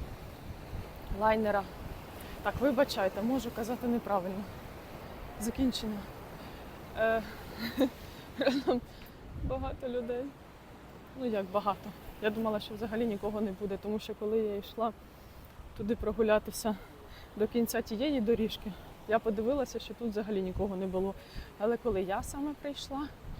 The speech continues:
всі прийшли. Таке брудне сьогодні море.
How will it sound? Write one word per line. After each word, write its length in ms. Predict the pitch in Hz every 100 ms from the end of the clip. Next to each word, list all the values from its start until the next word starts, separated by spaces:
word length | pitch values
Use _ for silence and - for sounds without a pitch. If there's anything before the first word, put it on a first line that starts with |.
| - - - -
всі 200 | - - -
прийшли. 500 | 202 208 - - 190 196 - - - - - - - - - - - - - - - - - - - - - - - -
Таке 300 | - 220 247
брудне 480 | 226 214 220 196 220 214
сьогодні 460 | - 214 220 220 220
море. 520 | 214 208 220 233 262